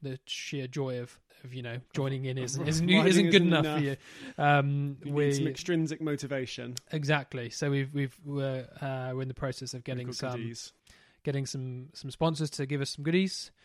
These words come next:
Speaker 1: Uh, we'll also be buying some as well. And then the idea is that the more points you get, the more entries you will get, and we will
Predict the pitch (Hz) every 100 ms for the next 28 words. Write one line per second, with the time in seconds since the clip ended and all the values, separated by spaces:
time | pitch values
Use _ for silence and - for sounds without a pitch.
0 | - - - 139 131 127 131 127 - 131
1 | 127 123 123 127 120 147 156 156 147 165
2 | 143 147 139 135 147 151 139 135 135 131
3 | 131 127 135 117 127 180 160 147 131 135
4 | 143 135 - 135 135 131 131 127 - _
5 | _ _ _ 147 127 - 127 131 123 120
6 | - 120 - - 139 131 127 123 120 120